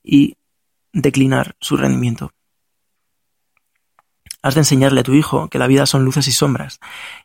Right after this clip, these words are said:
y que la supervivencia depende del ajuste a estas. No de ajustar las luces y sombras a nosotros mismos,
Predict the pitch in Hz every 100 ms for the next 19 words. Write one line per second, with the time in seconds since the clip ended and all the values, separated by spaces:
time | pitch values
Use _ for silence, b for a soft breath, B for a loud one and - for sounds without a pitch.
0 | _ 135 151 143 135 139 131 151 151 139
1 | - 139 143 127 123 131 - 127 123 -
2 | _ _ _ _ _ _ - 123 - -
3 | - - _ _ _ _ _ _ _ _
4 | _ - 147 156 139 - 143 131 139 131
5 | 127 135 131 123 131 123 127 127 151 123
6 | 120 -